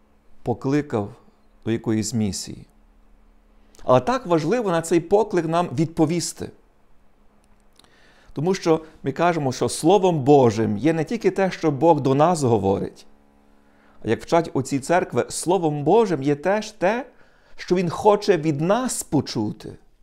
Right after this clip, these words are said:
Тобто, відповідаючи на Боже покликання, ми начебто відповідаємо ехом нашого серця на Боже Слово. І лише тоді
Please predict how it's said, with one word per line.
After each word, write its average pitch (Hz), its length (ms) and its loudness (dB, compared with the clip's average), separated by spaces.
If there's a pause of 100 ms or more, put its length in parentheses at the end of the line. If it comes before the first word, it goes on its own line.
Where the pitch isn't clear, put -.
(1080)
Тобто, 117 240 -4
відповідаючи 147 840 2
на 127 120 -2
Боже 160 300 0
покликання, 131 760 -2 (680)
ми 117 80 -4
начебто 156 600 0 (540)
відповідаємо 139 840 0
ехом 110 680 0 (380)
нашого 123 440 -4
серця 131 580 -4 (100)
на 107 160 -2
Боже 110 280 -2
Слово. 95 500 -6 (520)
І - 40 0
лише 151 240 0
тоді 185 460 -6